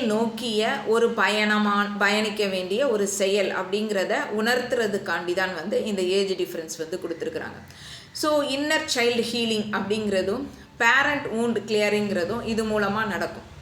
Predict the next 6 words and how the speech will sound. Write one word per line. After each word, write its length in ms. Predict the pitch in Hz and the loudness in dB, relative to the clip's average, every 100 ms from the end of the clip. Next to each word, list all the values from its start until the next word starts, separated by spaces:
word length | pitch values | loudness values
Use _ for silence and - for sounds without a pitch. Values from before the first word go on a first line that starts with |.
| - - - - - - - - - - - - | -18 -18 -18 -18 -18 -16 -16 -14 -16 -16 -12 0
சில 100 | 254 247 | 4 6
பேர் 220 | 254 247 226 | 6 4 4
வந்து 140 | 220 247 | 4 4
ரொம்ப 180 | 214 214 226 202 | 4 2 2 2
வந்து, 200 | 190 240 226 226 - - - - | 2 2 2 -4 -10 -16 -4 0
ரொம்ப 180 | 226 | 2